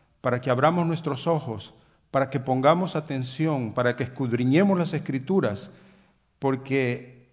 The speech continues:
no-, porque nos acercamos, eh, al regreso inminente de nuestro Señor Jesucristo. Y no me, y cuando digo la palabra inminente, estoy diciendo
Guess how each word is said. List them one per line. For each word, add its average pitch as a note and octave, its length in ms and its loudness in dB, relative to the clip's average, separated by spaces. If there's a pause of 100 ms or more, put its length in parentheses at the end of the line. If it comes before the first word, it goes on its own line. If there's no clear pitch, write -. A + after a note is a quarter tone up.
(180)
no-, C3 300 -4 (580)
porque C3 380 0
nos B2+ 160 -4
acercamos, B2 840 -4 (760)
eh, G#2+ 420 -4 (960)
al A#2 160 -2
regreso B2+ 580 -4
inminente A#2+ 680 -4 (280)
de G#2+ 160 -8
nuestro A2 380 -6
Señor G#2+ 320 -10
Jesucristo. G#2+ 640 -12 (880)
Y D3+ 80 4
no G#3 140 6
me, B3+ 180 6
y E3+ 60 -4
cuando E3 300 6
digo B3 200 4
la G#3 120 8
palabra F#3 360 6
inminente, D#3+ 840 2 (220)
estoy D#3+ 320 0
diciendo D#3 800 2